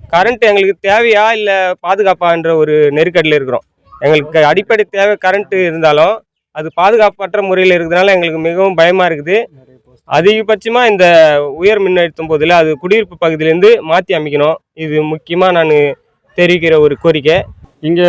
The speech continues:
Speaker 2: அடிப்படை வசதி எதுன்னு பார்த்தாக்கா, எங்களுக்கு மின்சாரம் தான். மின்சாரமானது எங்களுக்கு போதிய டைம்ல எங்களுக்கு அடிக்கடி கிடைக்கிறது கிடையாது. ஏன்னு கேட்டாக்கா, இங்க எறாப்பானைங்களுக்கு மின்சாரம் போகுது. அந்த மின்சாரத்தினால எங்களுக்கு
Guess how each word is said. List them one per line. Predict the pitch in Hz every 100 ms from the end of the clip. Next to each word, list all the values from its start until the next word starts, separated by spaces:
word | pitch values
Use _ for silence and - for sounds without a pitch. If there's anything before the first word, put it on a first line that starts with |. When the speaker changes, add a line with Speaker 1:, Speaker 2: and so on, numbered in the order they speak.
| 170
Speaker 2:
அடிப்படை | 165 196 196 185
வசதி | 160 143 156
எதுன்னு | 151 160 151
பார்த்தாக்கா, | 143 135 143 175
எங்களுக்கு | 151 135 131
மின்சாரம் | 139 156 131 123
தான். | 131 - 135
மின்சாரமானது | 151 170 220 185 165 151 151
எங்களுக்கு | 160 147 139 165 151
போதிய | 160 175 175
டைம்ல | 143 143 151 151
எங்களுக்கு | 139 131
அடிக்கடி | 135 139 143
கிடைக்கிறது | - 139 151 135
கிடையாது. | 127 120 120 117 - _ _ _ -
ஏன்னு | 196 226
கேட்டாக்கா, | 180 160 147 185 214 -
இங்க | 147 151
எறாப்பானைங்களுக்கு | 185 220 185 160 147 135 175 233 _ -
மின்சாரம் | 156 156 185 160 135 -
போகுது. | 143 131 147 - _ _ -
அந்த | 151
மின்சாரத்தினால | 170 185 226 190 170 170 175
எங்களுக்கு | 165 151 151